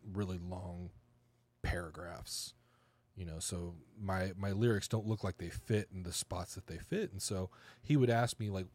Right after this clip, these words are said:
line by line, "What's this next part?" And I would read it off to him. And the first few were like, "Okay, it's, like, five words, five words."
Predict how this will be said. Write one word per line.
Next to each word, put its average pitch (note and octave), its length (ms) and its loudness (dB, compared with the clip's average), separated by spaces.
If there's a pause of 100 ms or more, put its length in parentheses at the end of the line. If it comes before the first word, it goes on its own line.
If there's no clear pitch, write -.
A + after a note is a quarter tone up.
(340)
line B2 420 6
by G2 140 4
line, G2+ 540 4 (120)
"What's B2+ 240 4
this G#2+ 240 2
next G#2 260 -2
part?" F#2 340 2 (640)
And F2+ 100 -2
I F2+ 60 2
would F2 140 -2
read F2 200 -2
it F2 80 -2
off F2+ 260 -2
to - 140 -6
him. E2 220 -6 (1400)
And G2+ 80 -6
the G2 60 -2
first F#2+ 300 -4
few F#2 160 -6
were F2+ 100 -6
like, F#2 260 -8
"Okay, G2+ 200 -4
it's, F2 220 -6
like, E2 140 -8
five F2+ 360 -10
words, F#2 400 -12 (580)
five E2+ 340 -4
words." E2+ 380 -8